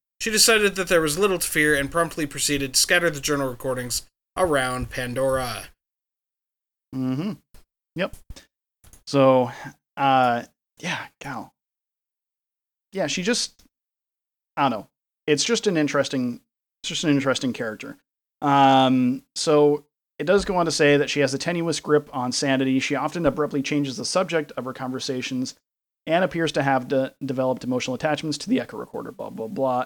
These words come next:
Speaker 2: and two chairs. <laughs> So
Speaker 1: Yep.
Speaker 2: we'll, we'll get into that again a little bit more later. Uh, she has also, uh, become extremely sociophobic, popping a blood vessel when someone says hello to her in the street.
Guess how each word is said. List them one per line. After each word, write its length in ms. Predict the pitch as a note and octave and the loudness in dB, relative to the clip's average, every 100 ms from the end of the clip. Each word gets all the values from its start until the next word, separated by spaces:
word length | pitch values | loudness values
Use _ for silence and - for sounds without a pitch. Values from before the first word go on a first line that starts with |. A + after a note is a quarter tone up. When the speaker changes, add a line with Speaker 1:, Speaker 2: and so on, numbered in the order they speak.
| - | -4
Speaker 2:
and 420 | F3 F#3+ G#3 G3+ F3+ _ _ - | 0 4 4 2 -2 _ _ -2
two 280 | - G#3+ | 2 2
chairs. 600 | G3 F3 C3 G#2+ - - - - - | 2 4 4 2 -6 -6 -6 -4 -4
<laughs> 480 | - - - - - _ - | -2 -4 -4 -4 -6 _ -10
So 500 | - D3+ C#3 B2+ - - - | -2 2 4 2 -2 -10 -10
Speaker 1:
Yep. 160 | A#2 C3+ | -10 2
Speaker 2:
we'll, 160 | D3 E3+ | 4 4
we'll 120 | E3+ E3 | 2 2
get 140 | E3 | 2
into 180 | D3+ D3+ | 2 6
that 240 | C#3 C3+ | 6 6
again 240 | C3 C3 B2+ | 2 0 2
a 20 | |
little 140 | B2 | 0
bit 120 | B2 | -2
more 160 | A#2+ A#2+ | -4 -2
later. 460 | A#2+ A#2+ A#2 A#2 A#2 | 0 0 0 -4 -4
Uh, 400 | A#2+ A#2+ A#2+ B2 | -2 2 2 2
she 160 | - C#3+ | 0 0
has 100 | C3+ | 2
also, 720 | F#3 G3+ G#3+ F#3+ F#3 F3 E3+ - | 2 2 0 0 0 0 -2 -4
uh, 360 | C3 B2+ B2+ B2 | -2 0 0 -2
become 360 | C3 - C3+ | -6 -4 -2
extremely 540 | B2+ - - F3+ F3+ F3 | -2 -6 -4 -4 -2 -4
sociophobic, 760 | - D#3+ - D3+ G#3 D#3 A#2+ - - - - | -2 -2 0 0 2 0 -2 -8 -20 -18 4
popping 340 | F#3+ G#3 B3 | 6 6 4
a 60 | A3 | 4
blood 280 | D#3+ F3+ | 6 6
vessel 320 | D3 C3+ - C#3 | 6 4 4 2
when 140 | C3+ | 2
someone 260 | D3+ D#3+ D3+ | 0 0 0
says 280 | D3 C#3 | 0 0
hello 240 | C#3+ C3 B2+ | 2 4 4
to 160 | D3 C3+ | 2 0
her 120 | B2+ | -2
in 160 | A#2+ C#3+ | -2 -2
the 60 | |
street. 400 | - F#3 C#3+ - | -2 -2 -2 -4